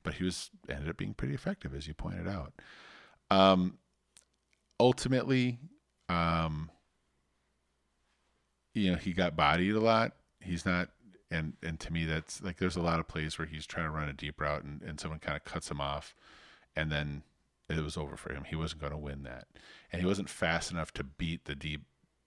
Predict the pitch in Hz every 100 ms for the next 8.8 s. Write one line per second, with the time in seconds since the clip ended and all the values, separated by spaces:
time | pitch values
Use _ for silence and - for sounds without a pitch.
0 | - 85 80 80 76 - 80 78 - 80
1 | 80 82 82 - 82 - - - 82 82
2 | 92 - - - 80 76 - - - -
3 | - - 92 90 85 80 78 76 73 71
4 | - 82 73 73 73 - 73 85 80 76
5 | - 92 92 92 95 85 82 76 - 82
6 | 78 73 82 80 - 76 76 - - -
7 | - 73 71 73 - 73 76 71 - -
8 | - - - - - - 95